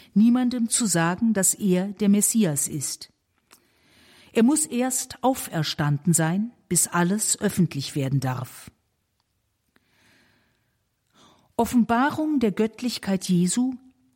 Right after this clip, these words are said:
Verklärung in unfassbarer Schönheit und Fülle,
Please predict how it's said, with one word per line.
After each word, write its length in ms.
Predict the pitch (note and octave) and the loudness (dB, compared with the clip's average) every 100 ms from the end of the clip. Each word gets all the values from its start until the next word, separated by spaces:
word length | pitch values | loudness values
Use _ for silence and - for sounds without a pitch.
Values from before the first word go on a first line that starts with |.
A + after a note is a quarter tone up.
| _ _ _ _ | _ _ _ _
Verklärung 880 | - E3 - G3 G#3 A3 B3 C4+ B3+ | -4 -4 0 2 2 0 -4 -6 -6
in 160 | - G3+ | 2 2
unfassbarer 880 | A3+ A3+ - A#3+ - - F#3+ F3 E3+ | 4 2 2 -4 -4 -2 -2 0 -2
Schönheit 680 | - A#3 B3 A#3+ F#3 F3+ - | 0 0 2 2 0 -2 -2
und 200 | F3+ - | -2 -2
Fülle, 460 | - F#3 A3+ A#3+ | -2 0 0 -4